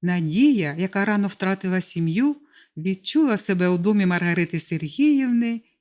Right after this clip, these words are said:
як удома. Вона із задоволенням поралась на кухні, прибирала,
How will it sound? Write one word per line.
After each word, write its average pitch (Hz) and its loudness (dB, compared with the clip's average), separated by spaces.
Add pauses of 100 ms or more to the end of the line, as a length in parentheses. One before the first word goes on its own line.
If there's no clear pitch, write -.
(120)
як 294 -2
удома. 147 -2 (680)
Вона 240 2 (100)
із 247 -2
задоволенням 196 -2 (380)
поралась 247 2
на 165 0
кухні, 208 -4
прибирала, 202 0